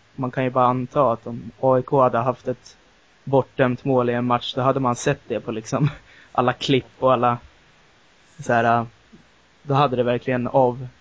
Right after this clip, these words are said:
avhandlats i medier och så, känner jag.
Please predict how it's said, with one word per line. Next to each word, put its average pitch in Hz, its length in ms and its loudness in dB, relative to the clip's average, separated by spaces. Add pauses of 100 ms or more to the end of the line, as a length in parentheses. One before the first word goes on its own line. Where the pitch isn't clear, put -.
(160)
avhandlats 135 920 0 (1300)
i 120 220 -6
medier 123 420 2
och 113 100 -2
så, 113 160 -6 (640)
känner 120 260 -2
jag. - 160 -6